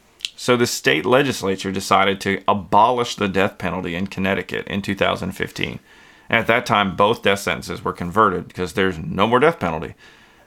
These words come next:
And as we're talking about these guys being executed, uh, I'm thinking about how Hayes' own brothers felt about this.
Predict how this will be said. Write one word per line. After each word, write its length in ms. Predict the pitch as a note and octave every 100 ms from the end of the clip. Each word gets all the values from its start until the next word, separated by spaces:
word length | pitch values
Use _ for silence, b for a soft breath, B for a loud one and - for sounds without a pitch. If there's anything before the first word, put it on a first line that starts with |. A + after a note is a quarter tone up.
| -
And 280 | G2 G2+ F#2+
as 200 | A2+ A2+
we're 120 | A#2
talking 340 | B2 D3 C#3
about 220 | A#2+ G#2+ F2+
these 160 | G2+
guys 220 | F#2+ G2 G2
being 200 | F#2 D2+
executed, 640 | B2+ C#3 G2 E2+ E2+ F2 b b b b b -
uh, 40 |
I'm 300 | F#2+ D2 B2
thinking 280 | B2+ A#2 G#2+
about 440 | F#2+ F#2+ F#2 F2+
how 340 | G2+ G2 F2+ F2+
Hayes' 460 | - A#2 A#2 G2
own 420 | - G#2 A#2 A#2 G2+
brothers 500 | G#2+ A2+ F#2 E2+ -
felt 400 | - G2+ E2 F2
about 320 | E2+ C#2+ -
this. 380 | D#2+ - -